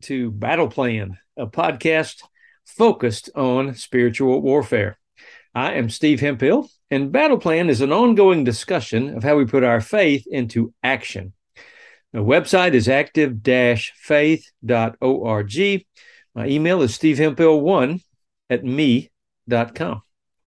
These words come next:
Last time, we talked about asking God who you should go visit. Today, we'll talk about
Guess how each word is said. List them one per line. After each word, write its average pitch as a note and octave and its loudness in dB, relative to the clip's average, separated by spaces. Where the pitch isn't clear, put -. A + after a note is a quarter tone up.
Last C4 4
time, E3+ 2
we D#3 2
talked E3 0
about C#3 4
asking C#3 -2
God C3 0
who D#3+ 2
you C#3 -2
should A#2 -8
go A#2+ 2
visit. A3+ -6
Today, A#3+ 4
we'll F#3+ 2
talk F3+ -2
about D3 -2